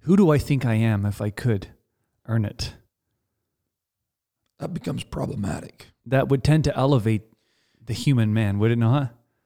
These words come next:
Speaker 2: Which is what Romans was just saying.
Speaker 1: <laughs> Yeah,
Speaker 2: Who, who
Speaker 1: exactly.
Speaker 2: can boast?
Speaker 1: Yeah.
Speaker 2: Who,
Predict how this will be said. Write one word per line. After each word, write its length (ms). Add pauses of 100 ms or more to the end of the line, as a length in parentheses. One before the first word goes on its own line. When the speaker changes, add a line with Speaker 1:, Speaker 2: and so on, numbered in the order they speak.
(120)
Speaker 2:
Which 220
is 120
what 260 (400)
Romans 320
was 100
just 180
saying. 420
Speaker 1:
<laughs> 0
Yeah, 320
Speaker 2:
Who, 80
who 60
Speaker 1:
exactly. 240
Speaker 2:
can 20
boast? 540 (340)
Speaker 1:
Yeah. 280
Speaker 2:
Who, 240